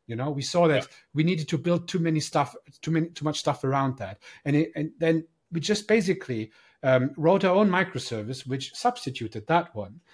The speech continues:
Speaker 1: And this is something you should do or should be able to do in five years as well. So this is my, my, my, my favorite quality, so that the, the application never, ever become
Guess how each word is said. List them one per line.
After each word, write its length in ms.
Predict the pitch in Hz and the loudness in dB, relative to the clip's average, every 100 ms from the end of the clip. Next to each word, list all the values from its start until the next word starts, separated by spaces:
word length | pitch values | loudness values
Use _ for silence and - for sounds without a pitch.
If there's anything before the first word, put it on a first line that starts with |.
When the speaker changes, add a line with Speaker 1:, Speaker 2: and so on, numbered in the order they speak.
| _ | _
Speaker 1:
And 160 | 139 131 | -2 0
this 160 | 185 214 | 0 0
is 140 | 208 | 2
something 380 | 214 214 196 147 | 2 2 2 2
you 80 | 139 | 0
should 320 | - 185 - | 0 -4 0
do 320 | 165 156 202 - - | 2 2 0 -8 -4
or 120 | 127 | -4
should 220 | - 247 | -2 -2
be 140 | 160 160 | 4 8
able 240 | 214 143 | 8 6
to 120 | - | -4
do 220 | 110 123 | -6 -6
in 160 | 147 139 | -4 -6
five 400 | - 160 156 131 | 2 4 4 2
years 220 | 123 - | -6 -6
as 160 | 107 - | -14 -18
well. 200 | 101 101 - - | -20 -20 -20 -10
So 120 | 151 | -4
this 260 | 139 202 208 | 0 0 -2
is 140 | - | -2
my, 200 | 156 143 - | -2 -2 -4
my, 120 | 143 | -2
my, 380 | 135 170 147 135 | 0 -2 -2 -2
my 200 | 131 131 | -2 -4
favorite 760 | - 190 196 175 151 110 107 _ _ - | -2 0 2 2 0 -2 -6 _ _ -2
quality, 640 | 180 156 127 - 107 113 - | 2 2 0 -4 -6 -6 -14
so 180 | - 143 | -4 0
that 180 | 147 151 | 0 0
the, 240 | 143 139 139 | 0 0 -2
the 380 | 127 120 123 - - | -2 -2 -4 -4 -4
application 840 | 170 175 170 196 214 - 104 139 | -2 -4 0 0 0 -4 -4 2
never, 340 | 226 151 107 - - | 4 4 -2 -6 -2
ever 340 | 165 131 101 - _ | -2 -2 -10 -12 _
become 480 | - 123 - 123 127 | -12 -8 -4 -4 -6